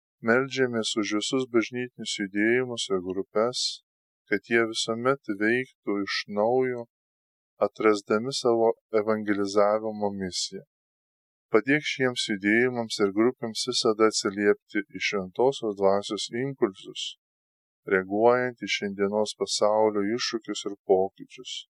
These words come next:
Tegu jie tęsia bažnyčios evangelizacinę misiją, kuria tiek daug pasauliečių įsipareigojo gyventi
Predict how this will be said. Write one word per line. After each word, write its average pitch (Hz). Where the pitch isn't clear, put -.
Tegu 104
jie 104
tęsia 117
bažnyčios 110
evangelizacinę 104
misiją, 110
kuria 104
tiek 98
daug 120
pasauliečių 110
įsipareigojo 101
gyventi 101